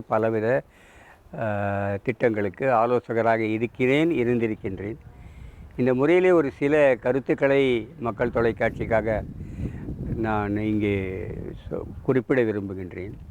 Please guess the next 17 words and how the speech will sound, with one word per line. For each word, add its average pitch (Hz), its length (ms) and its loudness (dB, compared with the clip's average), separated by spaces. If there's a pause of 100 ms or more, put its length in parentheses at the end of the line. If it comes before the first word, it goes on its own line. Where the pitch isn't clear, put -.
(1800)
எனக்கு 139 240 2
ஒரு 131 140 4
ஐ-, 127 320 4
ஏறத்தாழ 165 580 4
ஐம்பது 147 440 6
ஆண்டுகள் 143 420 6
ஊடகத்துடைய 120 1040 0
அனுபவம் 110 520 2
உண்டு. 101 360 -6 (1300)
முதல் 131 300 4
முதலில் 165 480 6
நான், 135 320 4
அ, 117 420 0
சென்னை 139 380 2
வானொலி 123 440 2
நிலையத்தை, 113 640 0
அ, 107 200 -6